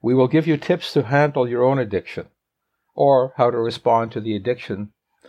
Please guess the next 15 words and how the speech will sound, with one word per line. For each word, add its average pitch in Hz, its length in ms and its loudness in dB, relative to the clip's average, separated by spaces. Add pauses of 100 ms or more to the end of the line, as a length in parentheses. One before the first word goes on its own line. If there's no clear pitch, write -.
(360)
of 135 200 4
others 139 320 2
in 110 100 2
your 101 180 0
life. 95 500 -2 (1080)
We 135 140 2
will 135 160 2
take 175 360 0
and 117 160 -2
answer 127 460 0
your 107 160 0
questions 113 540 -2
as 95 160 -8
well. 98 420 0 (840)
After 160 400 2